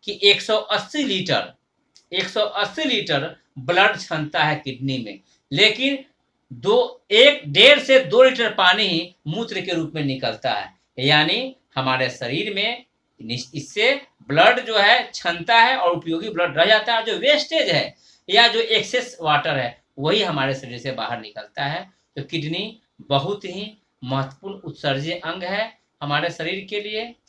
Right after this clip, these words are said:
अब हम लोग बात करेंगे कि क्या plant में भी excretion होता है, पौधों में भी उत्सर्जन होता है। तो बच्चों, ये structure जो है, hemodialysis process का है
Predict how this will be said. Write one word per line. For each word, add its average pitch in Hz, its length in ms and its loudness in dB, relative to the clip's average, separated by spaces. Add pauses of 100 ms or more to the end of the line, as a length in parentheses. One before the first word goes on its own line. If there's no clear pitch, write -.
(320)
अब 269 180 4
हम 240 220 2
लोग 247 260 -2
बात 175 280 4
करेंगे 190 640 -2 (240)
कि 196 80 -12
क्या 233 280 2
plant 233 600 2
में 202 220 -4
भी 254 160 -8
excretion 220 640 -10
होता 214 320 -4
है, 185 280 -6 (480)
पौधों 190 440 2
में 233 200 0
भी 233 80 -4
उत्सर्जन 214 520 -4
होता 196 340 -2
है। 262 320 0 (580)
तो 196 100 -8
बच्चों, 254 640 -2
ये 214 280 -2
structure 214 560 -4
जो 196 180 -2
है, 240 380 0 (200)
hemodialysis 254 840 -2
process 185 420 -8
का 208 140 -2
है 220 240 -6